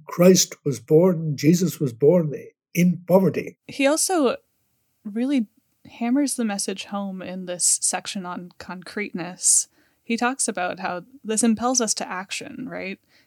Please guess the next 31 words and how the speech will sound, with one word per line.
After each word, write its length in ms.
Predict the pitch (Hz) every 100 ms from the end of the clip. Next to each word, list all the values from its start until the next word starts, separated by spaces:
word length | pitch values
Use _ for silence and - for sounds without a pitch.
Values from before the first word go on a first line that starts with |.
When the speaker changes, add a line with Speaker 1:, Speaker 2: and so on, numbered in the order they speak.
| _
Speaker 2:
He 80 | 202
says, 440 | 185 185 185 - _ _ -
"Christmas 340 | 247 - 240
shows 240 | - 220
us 200 | 208 -
that 260 | - 196 - _ _ - _ -
all 140 | 208
of 100 | 214
our 140 | 214 196
pious 480 | - 196 196 185 -
sentiments 680 | 190 196 - 185 208 -
are 160 | - 190
not 300 | 185 185 -
enough." 540 | 185 190 208 247 - -
And 180 | 185 180
he 120 | 190
says, 460 | - 180 175 - - - _ _
"May 140 | 202 208
we 120 | 202
not 220 | 196 208
let 140 | 202 -
this 160 | 175
Christmas 380 | - 185 185 -
pass 400 | - 220 214 -
without 340 | 175 185 170
doing 280 | 196 202 185
something 420 | - 180 165 175
good." 280 | 180 214 175 -
And 120 | 196
that 200 | 208 262
is, 360 | 254 240 -